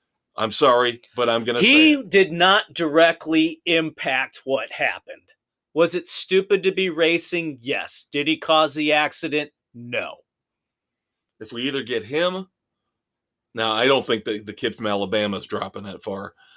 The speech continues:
Speaker 1: It's gonna be him or
Speaker 2: Northwestern Skransky?
Speaker 1: No, I don't want him. I see people, what, a homer pick? Really? Are we sinking that low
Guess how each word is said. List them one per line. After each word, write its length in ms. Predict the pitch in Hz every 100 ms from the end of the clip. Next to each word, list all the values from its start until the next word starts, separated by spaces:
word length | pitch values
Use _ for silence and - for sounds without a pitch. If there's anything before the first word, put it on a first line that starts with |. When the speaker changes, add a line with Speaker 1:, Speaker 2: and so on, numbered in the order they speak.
| _ _
Speaker 1:
It's 160 | 110 -
gonna 200 | 123 107
be 120 | 104
him 380 | 117 135 135 131 -
or 440 | 117 117 113 107 - _ _ _ -
Speaker 2:
Northwestern 760 | 160 143 - 135 139 - 135
Skransky? 720 | 131 - 123 127 131 - 147 -
Speaker 1:
No, 800 | 135 127 120 117 113 113 110 104 -
I 160 | 254
don't 360 | 247 208 127 95
want 320 | 120 117 104
him. 280 | 92 107 123
I 260 | 147 247
see 280 | 220 - 180
people, 540 | 160 151 143 151 131 - - - _ _ _ _
what, 400 | 220 220 302 311
a 80 | 311 -
homer 560 | - - 233 262 294
pick? 260 | - 277 285 170
Really? 560 | 165 233 269 294 262 - -
Are 100 | 180
we 140 | 190 220
sinking 460 | - 277 277 233
that 220 | 185 233 196
low 420 | 190 196 196